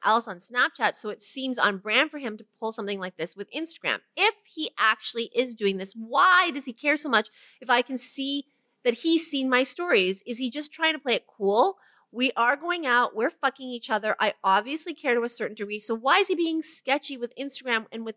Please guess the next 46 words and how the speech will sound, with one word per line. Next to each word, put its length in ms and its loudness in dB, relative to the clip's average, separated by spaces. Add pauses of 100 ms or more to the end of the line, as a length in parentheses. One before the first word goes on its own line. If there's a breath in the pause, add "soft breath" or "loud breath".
all 220 4
these 240 -8
insecure 460 -6
remarks? 580 2
Or 160 6
am 100 0
I 140 4
just 240 -8
crazy 500 0
for 80 -12
thinking 340 -10
he's 120 -8
shady? 480 2 (300 soft breath)
He's 180 -4
clearly 460 2
insecure, 400 -6
but 120 -6
I 100 2
can 140 -12
deal 160 0
with 120 -14
that. 240 -4
We 180 -6
all 200 4
have 100 0
insecurities, 580 -6
but 120 0
I 60 0 (120)
don't 200 4
want 180 2
it 100 -4
to 80 -10
be 160 -2
an 80 -2
extreme 400 0
situation 500 -2
where 80 -2
he 180 -10
needs 240 -4
constant 580 -2
validation 600 2
from 160 -20 (100)
fake 240 2
followers 520 2
and 200 -8
myself. 460 0